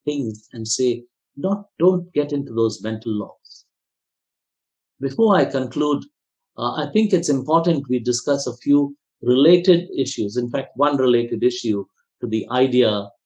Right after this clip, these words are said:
of impossible. So that the related thought is this.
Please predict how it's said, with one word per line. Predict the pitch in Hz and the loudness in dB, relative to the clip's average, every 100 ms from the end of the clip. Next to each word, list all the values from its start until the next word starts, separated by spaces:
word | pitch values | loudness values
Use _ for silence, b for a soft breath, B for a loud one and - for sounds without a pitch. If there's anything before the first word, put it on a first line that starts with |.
| _ | _
of | 107 104 - - | -6 -6 -8 -14
impossible. | 113 113 110 - 92 95 90 - _ _ _ _ _ _ _ _ _ _ | -12 -6 -6 -6 -8 -10 -10 -14 _ _ _ _ _ _ _ _ _ _
So | 156 | 0
that | 147 147 - - | 4 2 0 -4
the | |
related | 143 160 202 208 185 - | 0 4 4 2 -2 0
thought | 151 147 | 0 2
is | 123 117 | -2 -2
this. | 104 - - - | -2 -4 -8 -12